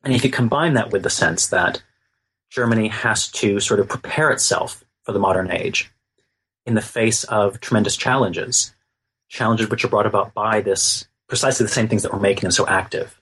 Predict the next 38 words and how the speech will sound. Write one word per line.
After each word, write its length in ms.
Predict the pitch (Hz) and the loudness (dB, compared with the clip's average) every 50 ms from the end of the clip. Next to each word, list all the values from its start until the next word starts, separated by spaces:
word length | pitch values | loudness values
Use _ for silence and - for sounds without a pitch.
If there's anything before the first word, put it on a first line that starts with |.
| _ - | _ -10
this 140 | - - | -6 -2
modern 300 | 113 107 101 104 104 92 | 0 2 2 4 2 2
economy, 440 | 90 - - 110 98 95 95 78 76 | 0 -2 -2 0 0 0 0 -2 -4
the 80 | 73 87 | -4 -4
industrial 440 | 85 82 92 98 - - - 95 82 | -2 0 0 0 0 2 2 2 2
economy 380 | - - 85 85 80 76 - - | 2 2 0 0 0 -2 -6 -6
in 80 | - - | -6 -4
particular. 480 | - - - - - - 87 78 - - - - - - - - - - - - - | -2 -2 -2 -2 -2 -2 -2 -2 -2 -4 -6 -20 -20 -20 -20 -20 -20 -20 -18 -12 -8
Um, 220 | 98 92 90 92 - | -6 -4 -4 -4 -2
it 60 | - | 0
was 160 | 117 110 - | 2 2 2
creating 320 | - - - 127 117 113 | 2 2 4 4 4 4
enormous 360 | 107 107 113 120 117 104 - - | 4 2 2 2 2 2 0 0
wealth. 400 | 101 104 95 92 110 131 - - | 0 0 2 2 0 -2 -2 -4
It 40 | |
was 80 | - - | -6 -4
creating 280 | - - 113 107 101 101 | -2 0 2 2 2 2
enormous 300 | 101 98 98 92 85 - - | 2 2 2 2 0 -2 -4
power, 460 | - - - 131 127 90 78 78 - _ _ _ _ _ _ 104 | -4 -4 -2 0 0 0 0 -2 -6 _ _ _ _ _ _ -6
military, 680 | 104 107 107 104 - 107 98 98 98 95 98 98 - _ _ - - - - | -4 -4 -4 -4 -2 0 2 4 4 2 2 -2 -6 _ _ -18 -16 -12 -6
industrial, 680 | - 90 95 92 - - - 95 92 92 92 95 92 | -2 -2 0 0 0 0 2 4 4 4 4 2 2
economic, 560 | 92 90 98 92 90 90 90 92 92 - - _ _ _ | 0 0 2 2 4 4 4 2 0 -2 -10 _ _ _
um, 360 | - - - - - 87 85 - _ _ _ _ _ - - 147 | -14 -12 -12 -10 -10 -12 -14 -16 _ _ _ _ _ -20 -18 -16
trade 340 | - - - 98 95 92 87 | -8 -2 0 2 2 2 2
terms 380 | - - 92 90 90 90 90 90 | 0 0 0 2 2 0 0 0
and 100 | 87 - | 2 2
such. 260 | - 92 92 - - - _ _ _ _ _ _ - - - _ | 2 2 0 -2 -6 -10 _ _ _ _ _ _ -20 -20 -20 _
But 120 | - - | -6 -2
it 0 | |
was 100 | 117 110 | 0 2
also 180 | 135 151 151 - | 4 4 2 2
causing 300 | - - 110 - - 101 | 0 0 0 2 2 2
lots 160 | 95 - - | 0 0 -4
of 60 | - | -4
problems. 720 | - - 143 147 131 - 90 - - - - - - - _ _ _ _ | -4 -2 -2 -2 -2 -2 -6 -10 -8 -6 -4 -4 -4 -4 _ _ _ _
Uh, 160 | - 95 92 92 | -6 -2 0 2
it 80 | 95 98 | 2 4
was 520 | 95 95 95 - - - - - - - | 4 4 4 4 4 4 2 2 -2 -6